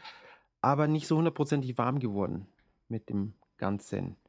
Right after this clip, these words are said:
Es ist immer spaßig, mit Japanern zu spielen, weil die sehr, sehr freundlich und hilfsbereit sind und nicht dieses ganze Posertum, äh,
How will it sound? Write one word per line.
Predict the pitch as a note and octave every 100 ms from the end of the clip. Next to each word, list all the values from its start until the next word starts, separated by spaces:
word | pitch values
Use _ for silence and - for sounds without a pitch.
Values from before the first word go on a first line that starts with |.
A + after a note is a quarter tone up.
| _ _
Es | A#2+ A#2
ist | C3+ - - - -
immer | C#3+ C#3+
spaßig, | C#3+ C#3+ C#3+ C#3
mit | C3
Japanern | B2+ C3+ D3+ E3
zu | D#3+
spielen, | C#3 D#3+ D3
weil | C3+
die | B2+ B2+ G#2+
sehr, | A#2+ C3+ C#3
sehr | C3
freundlich | - A#2+ C3+ D3+ D3
und | B2+
hilfsbereit | D3 C#3+ C#3+ C#3 C#3
sind | C#3+ C#3+ C#3
und | C3
nicht | A#2+ -
dieses | A2+ A2
ganze | A#2+ B2 A#2+
Posertum, | - - C#3+ C#3+ B2 - B2 A#2 - _ _ _ _ _
äh, | - G#2+ G#2 G2+